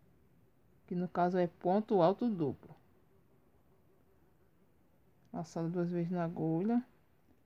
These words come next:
mais um ponto alto duplo. Dentro do espacinho, nós vamos fazer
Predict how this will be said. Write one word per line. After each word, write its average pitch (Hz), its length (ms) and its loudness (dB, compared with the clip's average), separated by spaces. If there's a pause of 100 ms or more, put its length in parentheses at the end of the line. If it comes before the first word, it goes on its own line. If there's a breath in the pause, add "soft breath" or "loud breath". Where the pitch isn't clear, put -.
(560)
mais 180 300 -2
um 202 60 2
ponto 202 340 -2
alto 202 240 0
duplo. 196 400 -6 (3750)
Dentro 190 380 0
do 185 80 0
espacinho, 175 640 -2
nós 165 180 2
vamos 170 280 -2
fazer 160 500 2